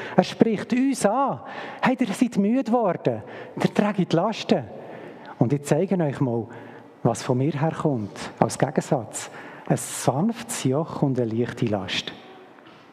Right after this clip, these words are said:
Das ist ein Chiasmus, oder? Es geht vom Ersten bis zum Letzten. So übers Kreuz geht's. Jetzt kommt das Zweite, ich glaube, wegen dem ist es mir aufgefallen. Jesus redet zweimal davon,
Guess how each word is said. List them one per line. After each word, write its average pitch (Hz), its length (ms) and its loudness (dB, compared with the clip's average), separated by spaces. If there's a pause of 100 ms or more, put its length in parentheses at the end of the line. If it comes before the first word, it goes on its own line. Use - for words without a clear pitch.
(680)
Das - 180 -2
ist 139 80 0
ein - 60 -6
Chiasmus, 143 580 0
oder? 139 180 0
Es 131 120 -6
geht 131 220 4
vom 139 180 2 (320)
Ersten 220 500 2 (240)
bis 190 220 2
zum 156 200 2
Letzten. 147 440 0
So 185 160 0
übers 208 280 0
Kreuz 233 460 -2
geht's. 123 480 -2 (920)
Jetzt - 200 6
kommt 254 360 0
das - 180 -6
Zweite, 170 480 2
ich 147 60 0
glaube, 147 260 2
wegen 139 180 2
dem 160 200 4
ist 165 120 -2
es - 80 -6
mir 139 140 2
aufgefallen. 143 680 2 (260)
Jesus 165 340 2
redet 131 320 0
zweimal 160 440 2
davon, 139 400 0